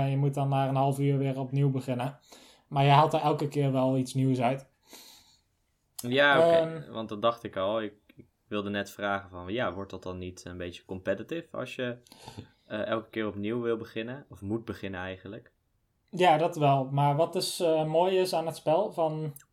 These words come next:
Speaker 1: je speelt normaal gesproken als een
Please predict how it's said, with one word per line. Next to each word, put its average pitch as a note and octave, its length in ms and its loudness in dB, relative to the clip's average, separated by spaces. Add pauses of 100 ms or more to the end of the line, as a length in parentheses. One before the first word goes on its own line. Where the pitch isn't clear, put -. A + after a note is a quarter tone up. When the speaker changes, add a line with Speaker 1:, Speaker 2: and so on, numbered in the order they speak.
(160)
Speaker 1:
je D3 120 -2
speelt F#3+ 640 2
normaal D#3+ 280 2
gesproken D#3+ 440 0
als D3 100 0
een D3 400 0